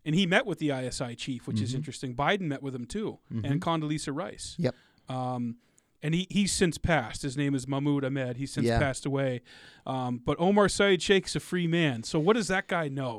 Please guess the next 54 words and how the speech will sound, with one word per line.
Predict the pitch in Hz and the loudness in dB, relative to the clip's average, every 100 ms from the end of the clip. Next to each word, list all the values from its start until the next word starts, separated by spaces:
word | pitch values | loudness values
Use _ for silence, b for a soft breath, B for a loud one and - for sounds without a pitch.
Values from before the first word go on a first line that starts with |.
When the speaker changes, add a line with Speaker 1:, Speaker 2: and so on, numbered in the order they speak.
| 110 | -8
Speaker 1:
Like, | 123 117 b b b b - | -8 -8 b b b b -2
I | |
mean, | 151 156 143 127 | 2 4 4 0
Speaker 2:
Yeah, | 120 120 170 170 | 4 8 10 10
and | 190 185 | 12 12
it | |
Speaker 1:
clearly | - | 12
Speaker 2:
was | 135 | 10
m- | - | 10
Speaker 1:
involved | 185 202 185 | 8 6 6
in | |
the | 175 | 0
Pearl | - 196 180 165 | 2 4 4 2
kidnapping | - 180 160 156 151 143 139 | 2 4 4 2 0 0 0
and | 139 | 4
Speaker 2:
Clearly. | 160 165 160 151 | 10 12 12 8
Speaker 1:
execution. | 143 131 120 - | 4 -2 -6 6
Speaker 2:
And | 175 | 10
it | 220 | 10
was | 226 170 | 8 10
multiple | 190 202 240 294 269 233 | 12 12 10 6 4 2
courts | - 220 254 254 | 6 6 6 4
in | 277 | 2
Pakistan | 240 214 165 147 147 123 | 4 4 4 2 4 4
that | 113 | 4
ordered | - 110 104 | 2 0 0
his | 113 101 | -2 -2
release. | 98 95 64 - | -4 -4 -6 -2
I | 135 | 4
mean, | 151 | 6
this, | 208 | 6
Speaker 1:
Right, | 196 | 4
Speaker 2:
this | 240 | 2
went | 208 269 | 6 6
Speaker 1:
yeah. | |
Speaker 2:
all | 247 | 8
the | 220 | 10
way | 208 | 10
up | 185 | 8
to | - | 4
the | 156 | -4
Supreme | - 180 160 | 2 4 4
Court, | - 202 | 4 4
and | 101 | 4
they | 110 | 0
said, | 110 113 | 2 2
"No, | 139 | 2
no, | 240 240 | 2 2
Speaker 1:
Right. | 220 | 0
Speaker 2:
you | 143 | -2
have | 156 | -2
to | - | -4
release | 190 202 190 | -6 -4 -6
him." | - | -8